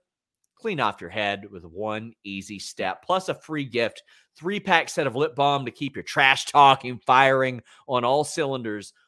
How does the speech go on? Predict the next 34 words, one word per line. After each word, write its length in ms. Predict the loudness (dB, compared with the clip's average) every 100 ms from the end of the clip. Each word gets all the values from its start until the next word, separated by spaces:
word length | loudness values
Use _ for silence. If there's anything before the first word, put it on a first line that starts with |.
| _
All 180 | -2 0
this 160 | 0 -4
can 120 | -6
be 80 | -6
found 280 | -4 -2 -2
in 80 |
their 180 | -2 -4 -2
ultra 400 | -2 -2 -4 -6
premium 600 | -4 -8 -6 -4 -6 -8
collection 840 | -10 -6 -2 -2 -2 -8 -12 -12 -14 _ _ _ _ _ _ _ -4
not 240 | -2 0
just 220 | -2 -4
that, 180 | -4 -6
they 140 | -6 -4
have 260 | -2 0
that 200 | -2 -2
Lawnmower 460 | -2 -2 -2 -4 -4
four 240 | -6 -10
point 280 | -8 -8 -4
oh 260 | -4 -4 -8 -20 -10
with 120 | -4
the 120 | -2
advanced 420 | 0 2 0 0 -6
skin-safe 540 | -8 -8 -4 -4 -4
technology 560 | -6 -2 0 2 -2 -6
that 120 | -6
reduces 500 | -4 -2 -4 -6 -10
cuts 540 | -4 -2 -2 -8 -18 -20 _ _
and 240 | -12 -8
nicks 320 | -8 -8 -10 -16
to 140 | -12
your 160 | -8 -8
delicate 720 | -2 0 0 -2 -2 -4 -4 -4
areas. 840 | -2 -2 -4 -6 -6 -8 -12 -20